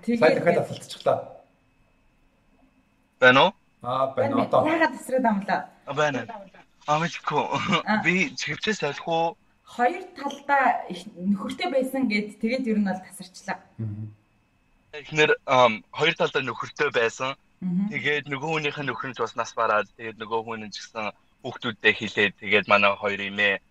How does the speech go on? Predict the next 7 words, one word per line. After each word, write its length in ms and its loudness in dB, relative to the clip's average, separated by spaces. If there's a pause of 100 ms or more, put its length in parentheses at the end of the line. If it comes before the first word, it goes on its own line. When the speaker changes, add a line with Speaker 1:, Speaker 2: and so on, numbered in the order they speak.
(180)
Speaker 3:
одоогоор 400 0
отлох 240 -14
хамт 180 -6
байдаг. 320 -8 (840)
Тэ, 280 0
Speaker 1:
Мм. 40 -4
Speaker 3:
тэгээд 400 0